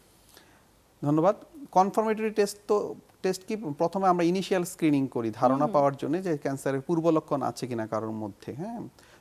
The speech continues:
Speaker 1: তো সেই ক্ষেত্রে দুইটা গ্রুপ আছে। একটা হচ্ছে কারো অ-, এস্টাবলিশড ক্যান্সার হয়েই গেছে, এটা তো দেখলে যে কোনো গাইনোকোলজিস্ট বা যে কোনো ভায়া সেন্টারগুলোতে গেলেই বুঝতে পারবে।
Speaker 2: হুম, হুম।
Speaker 1: ওরা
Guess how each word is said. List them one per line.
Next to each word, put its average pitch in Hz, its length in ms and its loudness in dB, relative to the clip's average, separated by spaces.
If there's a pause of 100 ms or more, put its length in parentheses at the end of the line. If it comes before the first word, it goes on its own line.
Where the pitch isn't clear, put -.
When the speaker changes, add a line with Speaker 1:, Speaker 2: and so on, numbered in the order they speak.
Speaker 1:
তো 139 80 -4
সেই 160 220 -2
ক্ষেত্রে 180 420 -8
দুইটা 175 280 -2
গ্রুপ 135 200 -2
আছে। 123 160 -4
একটা 156 160 -6
হচ্ছে 170 180 -4
কারো 156 400 2
অ-, - 120 -2 (220)
এস্টাবলিশড 165 560 -4
ক্যান্সার 143 360 -2
হয়েই 139 340 2
গেছে, 139 320 -4
এটা 202 180 -4
তো 208 100 -6
দেখলে 160 340 -2
যে 151 160 0
কোনো 165 240 0
গাইনোকোলজিস্ট 143 680 0
বা 135 80 -2
যে 139 140 -4
কোনো 151 180 -2
ভায়া 131 240 0
সেন্টারগুলোতে 139 640 -4
গেলেই 165 240 4
বুঝতে 135 260 -4
পারবে। 117 300 -2
Speaker 2:
হুম, 262 200 -2
হুম। 214 200 -10
Speaker 1:
ওরা 139 140 2